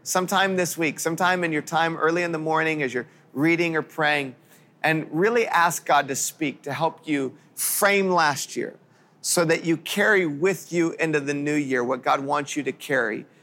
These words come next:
so you can repeat what God wants you to remember, and that you can hear his voice. He is for you. You are a holy chosen nation. You are a highly favored people. And he loves you so much that he died on a cross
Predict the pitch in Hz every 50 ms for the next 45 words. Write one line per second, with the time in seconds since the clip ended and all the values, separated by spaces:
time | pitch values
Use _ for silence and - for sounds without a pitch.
0 | _ _ - - - 165 156 151 165 160 156 - 165 151 151 156 147 147 - -
1 | - - - 202 196 190 - - 151 151 139 117 147 143 147 139 135 147 143 139
2 | - - 151 135 139 127 131 127 127 127 127 123 120 113 117 117 117 - _ _
3 | _ _ _ _ - 147 156 160 - - 165 175 170 175 175 151 139 143 - -
4 | 175 180 185 175 156 170 156 139 127 120 139 143 139 120 82 - - - - -
5 | - - _ _ _ _ _ _ - - 196 185 180 147 - - - - 175 180
6 | 170 165 143 127 120 107 113 - - - _ _ _ _ _ _ _ - 147 190
7 | 196 190 175 170 165 156 156 151 135 - - 175 170 170 165 165 160 151 - -
8 | 175 160 165 151 151 147 139 135 131 123 127 120 - - - 113 104 107 110 110
9 | - _ - - _ _ 147 180 185 180 170 165 156 143 143 - - - 185 170
10 | 165 160 170 170 160 - - 156 143 147 131 139 131 120 - - - 127 - -
11 | - - - - _ _ _ _ _ _ _ _ - 165 165 165 160 - - 190
12 | 185 170 180 185 175 170 151 - 165 160 143 - - 175 151 143 147 147 143 135
13 | 139 - - 139 131 127 131 156 143 127 160 147 139 143 139 151 143 139 127 113
14 | - - - 143 131 127 117 - - -